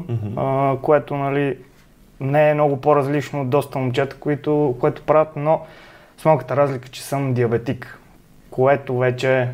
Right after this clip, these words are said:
Speaker 2: вкарва малко повече интересни точки
Speaker 1: Да.
Speaker 2: в, в играта. А, диабетик съм от две годишен всъщност и целия си живот съм се занимавал с спортове. В момента съм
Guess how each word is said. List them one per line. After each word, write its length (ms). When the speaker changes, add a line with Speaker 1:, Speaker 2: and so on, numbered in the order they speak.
Speaker 2:
вкарва 440
малко 340
повече 640
интересни 540
точки 300
Speaker 1:
Да. 160
Speaker 2:
в, 340
в 120
играта. 380
А, 440
диабетик 500
съм 220
от 260
две 180
годишен 600
всъщност 760
и 280
целия 280
си 180
живот 340
съм 140
се 440
занимавал 480
с 180
спортове. 1000
В 120
момента 400
съм 600